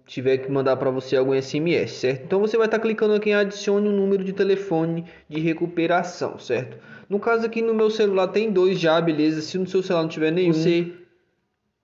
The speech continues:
vai tá adicionando, certo, pessoal? No meu, no meu caso aqui tem duas opções, eu vou tá colocando essa primeira opção aqui, certo?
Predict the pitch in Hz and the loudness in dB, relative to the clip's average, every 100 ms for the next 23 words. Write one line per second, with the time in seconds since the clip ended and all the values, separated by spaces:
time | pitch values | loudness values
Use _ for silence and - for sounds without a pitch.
0 | _ - 147 151 156 156 - 180 156 139 | _ -4 -2 2 2 2 0 2 4 2
1 | 147 147 - 143 143 - 143 135 135 165 | 2 0 0 0 0 -8 -4 -2 0 0
2 | 208 208 185 202 208 202 196 190 190 196 | 0 0 0 2 2 2 0 0 -2 0
3 | 190 175 190 196 190 175 165 160 160 160 | 0 2 2 2 0 -2 0 0 0 0
4 | 165 160 160 151 151 151 156 151 151 156 | -2 0 0 0 -2 0 -2 -2 -2 2
5 | 160 160 165 156 143 139 139 - 143 139 | 0 -2 -6 -2 -2 -2 -8 -2 -2 -2
6 | - | -12